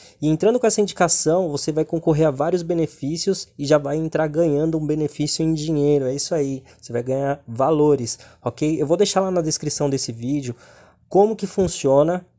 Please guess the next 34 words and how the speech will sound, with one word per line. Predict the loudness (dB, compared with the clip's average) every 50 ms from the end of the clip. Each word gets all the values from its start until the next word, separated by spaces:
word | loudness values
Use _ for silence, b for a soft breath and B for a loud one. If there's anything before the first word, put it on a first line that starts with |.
| _
tá? | -4 -2 0 0 0 -2 b b b b b b
É, | -4 -2 0 0 0 -2
pra | 2 2 2
você | 2 2 -2 -2
ganhar | -2 0 0 0 0 0 -2
esses | -2 -4 -4
benefícios, | -2 -2 -2 -2 -2 -6 -8 -8 -6 -4 -4 -4 -2 -2 -4 -4 -4 -10 _ _
ok? | -4 -4 -4 -4 -4 -4 -4 -4 -6 b b b
Como | -2 -2 -2
funciona | -2 -4 -4 -2 -2 -2 0 0 0 2 2 2 0
a, | -2 -2 0 0 2 0
o | 0
modal | 2 2 0 2 4 4 4 4 4
de | 2 0 -4
entrega, | -4 -2 0 2 4 4 2 2 -2 -4 -4 -4
né? | -2 -2 -2 -2
Você | -2 -2 -4 -4 -4 -2
tem | -2 -2
que | -2 -2
entrar | -2 0 0 0
como | 2 0 -2 -2
modal | 0 0 0 2 4 4 2 2 2 -2 -2
entrega | -4 -4 -2 0 2 4 6 6 4 4 2 0 -2 0
na | -4 -2
plataforma. | 0 0 0 0 -2 -4 -2 0 0 2 2 0 -2 -4 B B B B B B B B
E | 4
eu | 4
vou | 4 4 4
deixar | 2 2 2 2 0
também | 2 2 0 2 4 4 4 4
lá | 2 0 0 2 2 2 2 2
embaixo | 2 0 0 0 0 0 0 -2 -4 -4 -4
na | -4 -2
descrição | -2 -4 -4 -4 -8 -6 -6 -2 -2 -2 -2 -2 -4